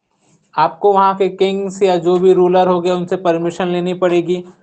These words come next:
तो किंग तो फ्री में permission देगा नहीं, क्या लगाएगा आप पे? टैक्स लगाएगा, limitation लगाएगा। तो कहीं ना कहीं इन व्यापारियों को फायदा तो हो रहा था, but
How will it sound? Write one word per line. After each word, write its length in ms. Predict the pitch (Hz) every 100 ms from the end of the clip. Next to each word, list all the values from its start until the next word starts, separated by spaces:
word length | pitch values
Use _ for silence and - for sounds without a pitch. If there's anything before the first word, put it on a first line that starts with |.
| - _ _ _ _ -
तो 60 |
किंग 340 | 156 180 180 180
तो 80 | 190
फ्री 180 | 190
में 160 | 180 180
permission 460 | 185 180 175 190 175
देगा 300 | 185 185 180
नहीं, 240 | 180 180
क्या 340 | - - 160
लगाएगा 420 | 170 170 170 170 170
आप 140 | 165
पे? 160 | 190 190
टैक्स 560 | 196 - - 170 170 180
लगाएगा, 480 | 165 160 160 160
limitation 560 | 160 165 165 165 165 180
लगाएगा। 720 | 170 160 156 151 156 160 160 _ _ _ -
तो 60 |
कहीं 320 | 196 175 175 208
ना 100 | 226
कहीं 240 | 226 226
इन 260 | - 233 240
व्यापारियों 640 | 202 190 190 190 202 220
को 120 | 220
फायदा 460 | 220 - 175 165 208
तो 160 | 214 220
हो 140 | 233
रहा 140 | 240
था, 400 | 233 190 123 -
but 140 | 170